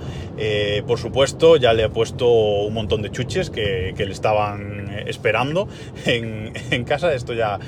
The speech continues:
ya os lo contaré en un capítulo aparte la, la semana que viene, a ver si me, si me acaban de llegar todas las que hemos, eh, comprado.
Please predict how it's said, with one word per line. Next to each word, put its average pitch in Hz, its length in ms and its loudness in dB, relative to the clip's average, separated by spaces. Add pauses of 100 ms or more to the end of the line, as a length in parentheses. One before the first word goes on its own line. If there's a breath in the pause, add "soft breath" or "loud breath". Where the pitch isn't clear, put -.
(260 loud breath)
ya 123 80 2
os 120 60 4
lo 113 80 2
contaré 113 260 2
en 110 60 0
un 110 60 -6
capítulo 107 320 -2
aparte 104 300 -4
la, 92 280 -2
la 101 180 -6
semana 104 320 -6
que 101 60 -8
viene, 131 240 -2
a 139 60 -4
ver 107 100 -4
si 110 120 -10
me, 95 320 -10
si - 140 -10
me 104 80 -10
acaban 107 280 -4
de 104 60 -2
llegar 104 240 -2
todas 104 240 -2
las 98 140 -6
que - 80 -6
hemos, 95 420 -8 (420 loud breath)
eh, 90 360 -8 (500)
comprado. 151 520 2